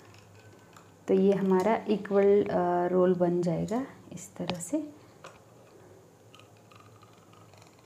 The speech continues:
अ, बाकरवड़ी, अ, खट्टी मीठी होती है, तो हम इसके ऊपर ना, अ,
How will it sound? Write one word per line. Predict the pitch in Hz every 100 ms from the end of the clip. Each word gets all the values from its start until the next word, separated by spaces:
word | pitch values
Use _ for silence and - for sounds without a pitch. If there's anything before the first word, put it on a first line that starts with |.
| - - - - -
अ, | 190
बाकरवड़ी, | 190 196 202 202 208 208 233
अ, | - 185 185
खट्टी | 190 190 214
मीठी | 208 202 208
होती | 190 185 233
है, | 269
तो | 233
हम | 202 202 202
इसके | 196 - 202
ऊपर | 196 196
ना, | 240 359 - - - - - -
अ, | 196 196